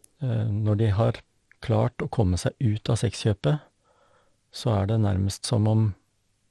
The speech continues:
den egentlige virkeligheten kommer tydeligere fram, og det som før var virkelig, nemlig sexkjøpet, det blir, det blir bakgrunn. Så det er klart, eh,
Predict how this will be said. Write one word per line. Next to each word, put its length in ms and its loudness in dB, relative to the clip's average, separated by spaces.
den 160 0
egentlige 680 2
virkeligheten 540 0
kommer 420 2
tydeligere 420 4
fram, 360 2
og 140 0
det 160 4
som 160 0
før 420 2
var 200 4
virkelig, 440 0
nemlig 320 2
sexkjøpet, 720 0
det 180 2
blir, 260 0
det 180 0
blir 320 -2
bakgrunn. 520 0
Så 180 -2
det 140 2
er 160 0
klart, 400 -4
eh, 260 2